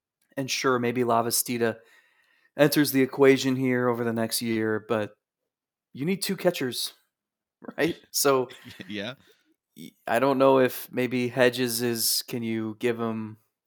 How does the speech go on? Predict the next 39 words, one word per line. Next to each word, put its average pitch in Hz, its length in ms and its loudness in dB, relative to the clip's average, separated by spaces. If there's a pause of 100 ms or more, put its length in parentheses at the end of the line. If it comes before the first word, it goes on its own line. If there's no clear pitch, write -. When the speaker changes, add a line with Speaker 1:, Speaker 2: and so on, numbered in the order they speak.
(160)
Speaker 1:
do - 80 -18
you - 60 -14
toss - 360 -4
him 117 80 -8
a - 60 -12
two-year 123 460 -6
deal? 151 480 -6 (760)
Or 120 280 0
do 120 160 -6
you 131 180 2
try 127 320 4
to 131 120 2
acquire 123 500 2
someone 127 480 -2
who 127 180 -4
has 120 540 -2
more 120 240 -4
than 120 180 -6
one 120 180 -4
year 120 200 -4
of 123 120 -10
control? 131 480 -12 (760)
Speaker 2:
So - 140 -2
you 147 140 0
wanna 131 180 -2
pay 123 240 -2
him 113 120 -4
two 131 160 -2
years 104 320 -2
to 95 80 -12
be 90 100 -6
the 80 80 -8
backup? 71 440 -6 (120)
Like, 87 120 -8
that's 82 240 -6
how 95 80 -6
you're 80 160 -8
approaching - 420 -14
him? - 140 -20